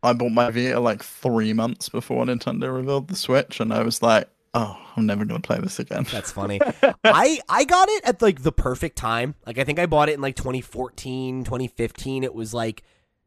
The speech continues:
Speaker 2: at least a year or two before the Switch was revealed. Um, and, yeah, I got a solid year or two of use out of it where it was the primary way I was playing games on the go.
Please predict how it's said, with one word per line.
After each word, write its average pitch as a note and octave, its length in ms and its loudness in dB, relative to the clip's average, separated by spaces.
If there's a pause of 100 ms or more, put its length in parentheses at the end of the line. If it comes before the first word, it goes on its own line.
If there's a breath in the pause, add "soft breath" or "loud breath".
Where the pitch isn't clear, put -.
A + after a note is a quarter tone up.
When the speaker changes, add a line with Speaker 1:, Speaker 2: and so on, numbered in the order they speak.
(560)
Speaker 2:
at D3 160 -4
least C3 400 -8
a C#3+ 40 -2
year C3+ 380 0
or C#3 80 -2
two C#3+ 580 -2 (140)
before C#3 360 -2
the C3+ 80 -6
Switch C#3 280 -6
was C3 200 -8
revealed. C3+ 560 -2 (600)
Um, G#2+ 680 -2 (880)
and, A#2 600 -4 (400)
yeah, C3 160 -2
I B2 80 0
got B2+ 160 2
a A#2+ 60 0
solid A#2 460 0
year A2 280 -4
or A2 60 -2
two G#2+ 220 -4
of F#2+ 100 -8
use G2+ 240 -8
out G#2 140 -6
of G2+ 100 -8
it G#2 100 -8
where G#2 160 -10
it F2+ 80 -14
was G2+ 200 -8
the G2 240 0
primary F#2 420 0
way G2 160 -4
I F#2+ 80 -6
was G2 140 -8
playing G2 240 -8
games G2 200 -8
on G2 100 -10
the G2 60 -10
go. G2 360 -6